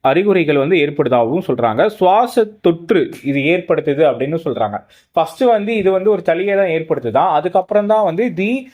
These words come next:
நுண்மி அப்படிங்கிற ஒரு வைரஸை ஏற்படுத்தி அது பிறகு தீவிரமடைஞ்சு ஒரு இறப்புக்கே, இறப்புக்கே கொண்டு செல்றது அப்படின்னு சொல்றாங்க.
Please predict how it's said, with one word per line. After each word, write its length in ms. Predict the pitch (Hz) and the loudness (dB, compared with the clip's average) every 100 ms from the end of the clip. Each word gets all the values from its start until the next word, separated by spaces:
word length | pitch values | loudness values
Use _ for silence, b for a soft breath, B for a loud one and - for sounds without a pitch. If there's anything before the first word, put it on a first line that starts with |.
| B B | B B
நுண்மி 840 | 151 190 208 190 220 233 233 220 | 0 0 0 0 0 0 0 2
அப்படிங்கிற 520 | 160 160 175 165 180 226 | 2 2 0 0 2 2
ஒரு 180 | 175 | 2
வைரஸை 380 | 151 165 202 202 | 2 2 0 0
ஏற்படுத்தி 720 | 170 156 160 135 123 175 247 | 0 0 -2 -2 -2 -2 0
அது 460 | 220 143 151 233 233 _ - | 2 0 2 -2 -4 _ -2
பிறகு 380 | 180 196 202 208 | 0 2 0 -2
தீவிரமடைஞ்சு 800 | 208 226 214 180 160 151 160 208 | 0 2 2 2 0 0 0 2
ஒரு 160 | 160 | 2
இறப்புக்கே, 880 | 156 214 214 220 214 208 190 156 - - | 2 0 0 -4 0 0 0 -2 -4 -4
இறப்புக்கே 600 | 151 202 208 214 214 220 | 0 0 0 0 2 2
கொண்டு 220 | 180 165 | 2 0
செல்றது 380 | 165 139 131 147 | 0 -2 0 2
அப்படின்னு 280 | 135 127 143 | 0 -2 -4
சொல்றாங்க. 360 | 135 110 95 | -4 -2 -4